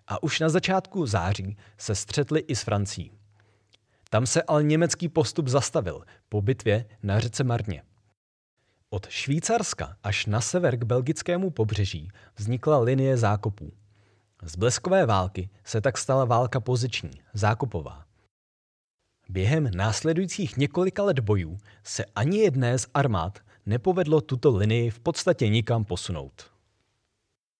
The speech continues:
Na jižní, nejméně důležité frontě se střetla rakouská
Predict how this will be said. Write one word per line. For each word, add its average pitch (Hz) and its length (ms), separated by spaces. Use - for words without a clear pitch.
Na 95 160
jižní, 143 720
nejméně 185 720
důležité 170 600
frontě 101 520
se 104 200
střetla 160 500
rakouská 131 720